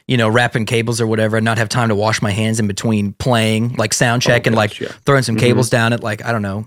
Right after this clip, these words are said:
Speaker 1: the Missouri State Fair. So I'll do that, and I always have this gross whatever on the back, but I always keep, uh, like, like, Scotch-Brite or, like, Brillo pads,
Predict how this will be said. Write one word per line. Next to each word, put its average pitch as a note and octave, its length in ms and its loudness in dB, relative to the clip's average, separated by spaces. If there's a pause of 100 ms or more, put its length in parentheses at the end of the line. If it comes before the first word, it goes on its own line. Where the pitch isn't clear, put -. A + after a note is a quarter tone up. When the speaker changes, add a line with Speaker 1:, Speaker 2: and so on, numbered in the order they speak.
(120)
Speaker 1:
the G#2+ 80 -4
Missouri G2+ 320 -2
State B2 240 0
Fair. A2+ 320 0 (360)
So C#3+ 460 2 (640)
I'll E3+ 180 4
do F3+ 240 2
that, B2+ 420 0 (420)
and D#3+ 120 4
I D#3 160 2
always F3 380 2
have D3 220 0
this B2 160 -2
gross A2+ 440 -2
whatever G#2+ 560 -2
on B2+ 160 -2
the A#2 80 0
back, A2 380 0
but C#3 180 2
I G#3 160 0
always D4+ 200 0
keep, - 340 -2
uh, A2+ 260 2
like, A#2 160 -4 (400)
like, A#2 160 2
Scotch-Brite E3+ 540 2
or, C3 60 2
like, G#2+ 140 0
Brillo D#3+ 300 2
pads, F3 560 0